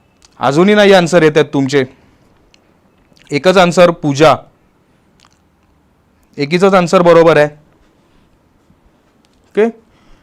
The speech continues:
काय आहे त्या-, त्यांनी म्हटलेलं आहे ना, हॉरि-, हॉरिझॉन्टल प्लेनशी, हेच जर त्यांनी व्हर्टिकल प्लेनशी इन्क्लाइन म्हटलं असतं, ओके, तर काय आलं असतं?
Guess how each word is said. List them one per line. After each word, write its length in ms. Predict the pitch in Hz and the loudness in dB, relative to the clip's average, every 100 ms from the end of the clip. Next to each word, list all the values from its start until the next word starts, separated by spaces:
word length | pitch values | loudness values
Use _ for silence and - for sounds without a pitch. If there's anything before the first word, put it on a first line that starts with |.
| _ | _
काय 220 | 180 208 220 | 0 2 2
आहे 100 | 208 | 0
त्या-, 320 | 190 - _ | -4 -10 _
त्यांनी 260 | 151 165 208 | -4 -2 -2
म्हटलेलं 420 | 185 156 196 208 | -2 -2 0 0
आहे 100 | 156 | 0
ना, 80 | 180 | 0
हॉरि-, 400 | 190 143 147 165 | 0 0 -2 -4
हॉरिझॉन्टल 600 | - 143 185 185 175 175 | -4 -2 0 0 0 -2
प्लेनशी, 400 | 165 151 139 143 | -2 -4 -4 -6
हेच 200 | 135 175 | -4 -2
जर 200 | 170 214 | -2 -2
त्यांनी 240 | 202 202 208 | 0 -2 0
व्हर्टिकल 480 | 190 170 190 220 226 | 0 0 -2 -2 0
प्लेनशी 380 | 208 190 190 | -2 -4 -4
इन्क्लाइन 320 | 185 165 175 165 | -6 -4 -4 -2
म्हटलं 340 | 139 139 131 | -4 -2 -4
असतं, 300 | 123 147 196 - _ _ _ | -4 -4 -4 -6 _ _ _
ओके, 260 | 139 151 240 254 _ _ - | -6 0 0 -2 _ _ 0
तर 120 | 190 | 2
काय 160 | 208 190 | 2 2
आलं 160 | 170 | 2
असतं? 340 | 160 - 240 | -2 -2 -2